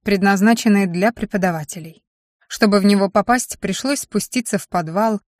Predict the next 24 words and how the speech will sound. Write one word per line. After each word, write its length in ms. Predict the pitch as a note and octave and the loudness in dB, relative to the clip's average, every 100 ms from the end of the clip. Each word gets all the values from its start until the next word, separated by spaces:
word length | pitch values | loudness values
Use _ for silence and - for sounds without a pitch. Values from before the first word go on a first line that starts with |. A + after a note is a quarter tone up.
| - | 0
гордо 360 | A3 A#3+ G#3+ | 2 4 2
промаршировать 760 | A3 A3 G#3+ - G#3+ G#3+ A#3 - | 4 4 2 2 0 4 2 2
мимо 320 | G3+ G#3+ A3 | 2 4 4
ухмыляющихся 880 | G#3 G#3+ G#3 G#3 G#3+ F#3+ G3+ - F#3+ | 2 2 4 4 2 0 -6 -6 -8
призраков 680 | - B3 G#3+ G#3+ - G3+ - _ _ | -2 0 2 2 0 -4 -6 _ _
и, 60 | G3+ | 2
наконец, 600 | G#3+ - A#3 C4+ D4 G#3+ | 2 4 4 4 2 -2
воспользоваться 800 | G#3+ - A#3+ G#3+ G3 F#3+ - E3+ | -2 0 0 0 0 -2 -2 -4
лифтом. 440 | D#3+ - - D3+ _ _ _ _ _ | -6 -10 -16 -18 _ _ _ _ _
Да-да, 460 | A#3 C#4 B3+ A3 F3 - - _ | 0 2 4 2 0 -6 -20 _
самым 440 | - B3+ A#3+ G#3 | 4 8 8 8
настоящим 680 | G3+ - G3 G3+ A#3 - F#3 | 4 2 0 2 0 -2 -2
подъёмным 540 | F3+ E3+ G#3+ A3 G#3 | -2 0 4 6 6
механизмом, 800 | G3+ G3+ G3+ G3 A3+ F#3 E3 D3+ - | 4 2 0 4 4 2 -4 -10 -8
отлаженным 680 | - G3 A#3 B3+ A#3 G#3 G3+ | -4 0 2 4 6 6 6
руками 500 | G3 - B3+ A#3+ F3+ | 4 0 4 4 2
трудолюбивых 760 | - A#3+ A3+ A3+ F#3+ A#3+ A#3 A3 | -2 0 2 2 2 0 0 0
гремлинов. 720 | G3 G3+ F3+ D#3+ D#3 D3+ - _ _ _ _ _ | 0 0 0 -4 -10 -14 -20 _ _ _ _ _
Лабораторию 720 | G3+ G3+ A3+ A#3+ B3 A#3 A3 G#3 | 0 4 6 4 4 4 4 2
лорда 460 | G#3+ A3+ G#3 F#3+ | 2 2 2 2
Рэндалла 480 | G3 B3+ A3+ F3 E3 | 2 4 2 2 -4
окружала 540 | - F#3 A3 A3 C4+ A3+ | -6 -4 -2 0 4 6
мощная 420 | A#3 A3+ A#3 A3 | 4 2 0 0
защита, 600 | G3+ G#3+ - E3+ - | 0 -4 -4 -8 -10